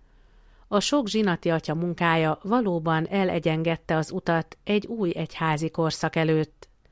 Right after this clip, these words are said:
Gazdag bibliai, teológiai és liturgikus megfontolást követően a második vatikáni zsinat újra fölfedezte Isten atyai arcát,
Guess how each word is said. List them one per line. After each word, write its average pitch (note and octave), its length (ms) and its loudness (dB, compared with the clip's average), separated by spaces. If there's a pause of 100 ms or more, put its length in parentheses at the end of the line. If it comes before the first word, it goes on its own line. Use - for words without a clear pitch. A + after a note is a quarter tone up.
(680)
Gazdag G#3 480 2
bibliai, E3 680 2
teológiai F3 840 2
és F#3 260 2
liturgikus E3 720 -2
megfontolást E3 800 0
követően E3+ 720 2 (500)
a G3+ 100 2
második G#3 540 0
vatikáni E3+ 580 0
zsinat E3+ 460 0
újra A#3+ 320 2
fölfedezte E3+ 920 0
Isten F3+ 560 -2
atyai D#3+ 420 -2
arcát, D#3+ 680 0